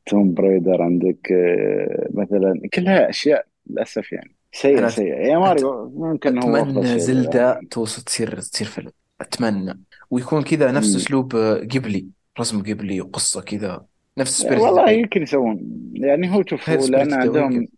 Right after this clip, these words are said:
Speaker 2: زلدة.
Speaker 1: نينتندو عندهم شخصيات في-، لها، لها ثيمات يعني، اللي هو الطفولي، اللي شوية اللي هو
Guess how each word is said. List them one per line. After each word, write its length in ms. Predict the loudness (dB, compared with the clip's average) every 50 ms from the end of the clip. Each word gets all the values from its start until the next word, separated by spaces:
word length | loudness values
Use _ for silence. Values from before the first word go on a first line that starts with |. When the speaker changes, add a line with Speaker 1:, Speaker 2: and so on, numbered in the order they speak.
| _ _ _ _
Speaker 2:
زلدة. 380 | -8 -6 -6 -6 -6 -10 -14 _ _ -12 -6 -2
Speaker 1:
نينتندو 480 | 0 0 0 2 2 0 2 4 2
عندهم 260 | 2 2 2 0 -2 -2
شخصيات 480 | -4 -10 -12 -4 0 2 2 2 0
في-، 100 | -2 -4 -2 -2 0 0
لها، 360 | 0 0 0 2 2 0 0
لها 480 | 0 -2 -2 -2 -2 -2 -2 -2 -2 -6
ثيمات 500 | -6 -4 -4 -2 0 0 -2 -2 -4 -4
يعني، 340 | -4 -2 -2 -2 -2 -4 -6 -12 -18 -16 -16 -16 -14 -6 -2
اللي 240 | 2 4 4 4 4
هو 220 | 4 4 4 4
الطفولي، 760 | 2 0 -4 -10 -8 -2 0 2 4 4 4 4 4 4 4 4
اللي 200 | 2 2 0 -2
شوية 500 | -2 0 2 2 4 4 4 4 2 2
اللي 180 | 0 0 -4
هو 200 | -2 -2 -2 0